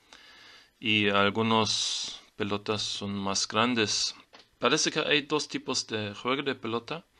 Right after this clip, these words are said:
Uno que juegan así con, en escaleras y otro en el campo del juego de pelota normal que, que conocemos. Y ahí obviamente las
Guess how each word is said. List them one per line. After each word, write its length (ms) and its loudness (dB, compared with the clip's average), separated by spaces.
Uno 600 4
que 240 2
juegan 760 0
así 260 -6
con, 800 -2
en 260 0
escaleras 760 2
y 140 -6
otro 460 0
en 220 0
el 360 2
campo 520 4
del 280 -2
juego 280 4
de 120 2
pelota 400 -2
normal 420 -2
que, 180 -8
que 160 -4
conocemos. 800 -6
Y 340 4
ahí 540 6
obviamente 580 0
las 560 -4